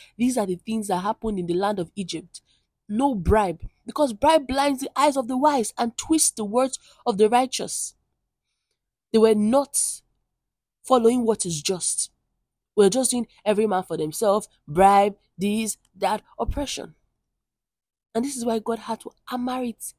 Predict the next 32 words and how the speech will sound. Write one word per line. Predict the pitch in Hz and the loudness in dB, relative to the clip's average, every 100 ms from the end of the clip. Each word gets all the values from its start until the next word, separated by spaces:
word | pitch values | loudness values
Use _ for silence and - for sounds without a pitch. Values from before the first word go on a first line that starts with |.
| _ - | _ -10
into | 254 247 | -8 -8
their | 208 196 | -8 -8
ear | 233 220 | -6 -6
multiple | 226 262 262 254 262 | -4 -6 -8 -10 -10
times | - 240 214 185 175 _ _ _ _ _ _ _ _ | -8 -6 -6 -10 -16 _ _ _ _ _ _ _ _
through | 240 285 | -2 0
Moses. | 233 240 202 - - - - - _ _ _ _ _ _ _ _ | 0 -4 -8 -12 -14 -14 -18 -20 _ _ _ _ _ _ _ _
Take | - 285 - - - | -8 -8 -8 -20 -10
a | |
walk | 170 175 185 _ - | -8 -6 -8 _ -18
through | - 175 | -10 -8
memory | 165 156 160 147 | -8 -10 -10 -12
lane. | 147 156 _ _ _ _ _ | -14 -18 _ _ _ _ _
And | 190 | -12
if | 196 | -10
you | 226 | -12
don't | 220 302 | -8 -8
seem | 302 240 | -6 -10
to | 226 180 | -10 -12
remember | 175 185 190 | -10 -10 -10
the | 170 | -12
past | - 175 165 | -10 -12 -12
like | - 160 | -20 -20
that, | - - _ _ _ - | -20 -20 _ _ _ -18
this | 240 | -14
is | 202 | -4
why | 208 | -4
you | 202 | -4
should | - 185 | -10 -20
keep | - 208 | -20 -16
a | 160 | -14
journal. | 151 160 151 160 | -12 -12 -12 -14